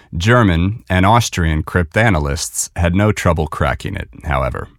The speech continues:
Another popular cipher was Little Orphan Annie's decoder ring. Today, the most widely used symmetric key cipher is the Advanced Encryption Standard,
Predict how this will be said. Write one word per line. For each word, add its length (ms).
Another 340
popular 420
cipher 720
was 400
Little 240
Orphan 340
Annie's 580
decoder 500
ring. 260
Today, 380
the 120
most 280
widely 400
used 500
symmetric 640
key 260
cipher 600
is 200
the 120
Advanced 600
Encryption 580
Standard, 540